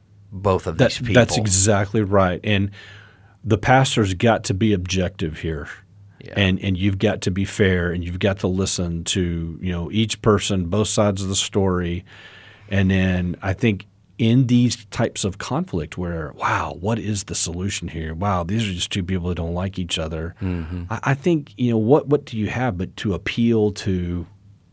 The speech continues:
Speaker 2: wh-, what does the Bible teach here?
Speaker 1: Yeah.
Speaker 2: Hey, we
Speaker 1: Right.
Speaker 2: are brothers in Christ, and we have got to die to self. And we, you know, and, and your job as the pastor is, is,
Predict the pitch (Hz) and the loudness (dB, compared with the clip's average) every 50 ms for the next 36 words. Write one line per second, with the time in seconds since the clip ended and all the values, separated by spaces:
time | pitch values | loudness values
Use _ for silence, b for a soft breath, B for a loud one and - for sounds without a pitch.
0 | _ _ - 104 104 101 - 120 139 143 135 - - - - - 131 131 131 110 | _ _ -6 -4 -2 0 2 2 2 2 2 -2 -4 -4 -4 -4 -4 -4 -4 -4
1 | 95 - - 131 147 156 - - 71 - - - - 95 92 95 101 98 151 139 | -6 -4 -2 -4 -4 -4 -4 -8 -10 -10 -12 -8 -2 2 4 6 8 8 8 6
2 | 92 78 85 92 95 92 98 92 - 110 110 107 123 170 170 107 90 90 104 110 | 4 2 -2 -8 -8 -6 -6 -6 -4 0 4 8 8 10 8 8 6 4 2 4
3 | 123 143 123 101 87 92 85 85 - - - 123 131 104 82 80 - - - - | 4 4 4 2 2 -2 -4 -6 -6 -4 -2 -2 -2 -2 -4 -6 -8 -8 -8 -10
4 | - - - B B B B B B B B B B 110 104 104 98 95 95 92 | -12 -16 -20 B B B B B B B B B B -2 0 0 2 0 0 2
5 | 95 117 120 131 123 104 98 117 113 113 - - 92 87 107 98 113 113 101 92 | 2 2 4 4 2 2 2 2 2 2 2 -2 -2 0 0 -2 -2 -2 -4 -4
6 | - - 120 131 135 - - - - - - b b b b b b b b b | -4 -2 -2 -2 -2 -4 -6 -10 -16 -18 -20 b b b b b b b b b
7 | b 104 104 98 95 95 95 98 98 98 98 107 113 110 113 107 101 98 98 98 | b 0 0 2 2 2 2 0 0 0 0 0 0 2 2 2 2 2 0 0
8 | 98 95 95 95 104 - 113 110 101 95 98 110 143 170 151 123 117 113 107 104 | 0 0 -2 -2 -2 0 0 0 0 2 4 6 6 6 6 6 4 4 4 4
9 | 95 101 92 90 98 - - 117 131 151 147 143 - 107 92 92 90 - 101 95 | 2 0 -2 -4 -6 -6 -4 -2 -2 -2 -2 -2 -2 -2 0 0 0 -2 -2 -2
10 | 90 - - - 110 92 92 95 | -2 -4 -6 -6 -4 -4 -4 -4